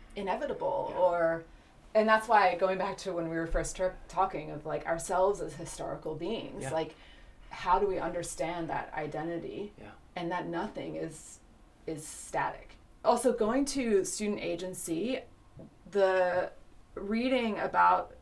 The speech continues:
Speaker 1: um, these labor struggles, uh, well, there's two quick things I wanna say is that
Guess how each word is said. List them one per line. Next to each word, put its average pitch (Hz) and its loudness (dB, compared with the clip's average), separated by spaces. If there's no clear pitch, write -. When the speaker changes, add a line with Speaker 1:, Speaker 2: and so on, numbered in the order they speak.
Speaker 1:
um, 175 0
these 185 -2
labor 170 2
struggles, 165 -2
uh, 175 8
well, 202 8
there's 202 6
two 269 -2
quick - -6
things 185 -4
I 175 4
wanna 175 2
say 170 8
is 165 2
that 165 4